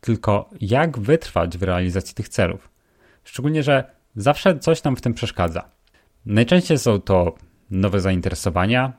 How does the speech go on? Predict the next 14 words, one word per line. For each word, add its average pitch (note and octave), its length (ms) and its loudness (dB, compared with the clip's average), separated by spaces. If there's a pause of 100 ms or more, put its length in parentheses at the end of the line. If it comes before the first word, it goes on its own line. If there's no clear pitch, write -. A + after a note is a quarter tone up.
jakieś F#2+ 320 -6
propozycje, C3 580 0
które A#2 260 -2
przychodzą A2 400 -2
do G2+ 80 0
nas G2 180 0
z F2+ 40 -8
zewnątrz, F#2 760 -2 (340)
różne F#2+ 280 -2
ciekawe E2+ 300 -4
pomysły, G2 460 -2
które A#2+ 200 -4
się A#2+ 140 -8
pojawiają A2+ 600 -2